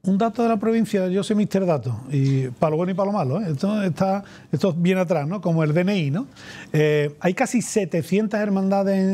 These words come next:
en, en Sevilla y provincia. Recordemos que la provincia de Sevilla tiene alrededor de dos millones de personas, eh, eh, solo ciento y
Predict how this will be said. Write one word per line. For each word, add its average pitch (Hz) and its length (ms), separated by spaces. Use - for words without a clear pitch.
en, 151 60
en 180 60
Sevilla 180 300
y - 20
provincia. 220 520
Recordemos 160 460
que 185 80
la 165 80
provincia 160 240
de 165 60
Sevilla 180 280
tiene 180 360
alrededor 135 840
de 151 100
dos 175 160
millones 170 320
de 165 100
personas, 233 560
eh, 143 380
eh, 147 600
solo 202 360
ciento 202 520
y 190 140